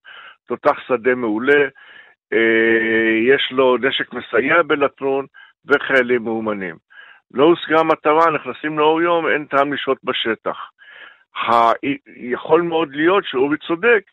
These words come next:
לו הם היו עצמם בשטח, יכול להיות שהערכת המצב שלהם הייתה שונה, אה, באופן רדיקלי.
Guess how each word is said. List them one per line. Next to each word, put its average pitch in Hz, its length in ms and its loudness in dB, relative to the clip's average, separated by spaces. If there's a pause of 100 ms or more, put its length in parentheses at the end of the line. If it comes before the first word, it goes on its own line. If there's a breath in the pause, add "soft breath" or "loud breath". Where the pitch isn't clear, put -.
(360 soft breath)
לו 165 240 4 (100)
הם 180 160 4
היו 160 280 4
עצמם 196 460 0
בשטח, 147 720 0 (440 soft breath)
יכול 151 260 -2
להיות 160 140 0
שהערכת 143 460 0
המצב 135 360 -2
שלהם 123 340 -6
הייתה 120 260 -4
שונה, 113 460 -2 (580 loud breath)
אה, 107 460 0
באופן 113 320 -2
רדיקלי. 98 680 -6